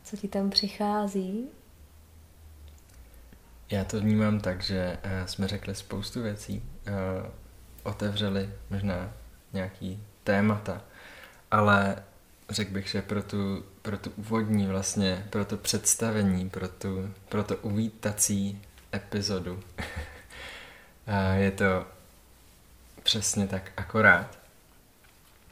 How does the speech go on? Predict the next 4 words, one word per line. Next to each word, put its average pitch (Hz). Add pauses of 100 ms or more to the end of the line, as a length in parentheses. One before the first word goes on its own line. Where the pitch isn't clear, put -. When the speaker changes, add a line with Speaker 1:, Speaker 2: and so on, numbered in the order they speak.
(180)
Speaker 2:
A, 98
takže 95 (640)
jsme 113
zmínili 110